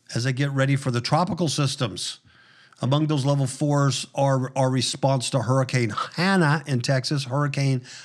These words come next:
Isaias in Pennsylvania, and Greater Chesapeake. They're winding down those operations, but they're not done yet.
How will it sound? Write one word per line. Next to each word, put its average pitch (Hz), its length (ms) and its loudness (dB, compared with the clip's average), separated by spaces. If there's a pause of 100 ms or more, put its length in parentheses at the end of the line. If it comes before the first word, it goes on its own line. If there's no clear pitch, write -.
(120)
Isaias 139 560 2
in 131 100 0
Pennsylvania, 127 720 2
and 120 120 2
Greater 117 300 0
Chesapeake. 135 720 0 (680)
They're 123 100 4
winding 165 360 4
down 147 240 4
those 147 220 4
operations, 120 720 0
but 127 160 -6
they're 127 80 0
not 123 240 -2
done 139 240 4
yet. 123 320 2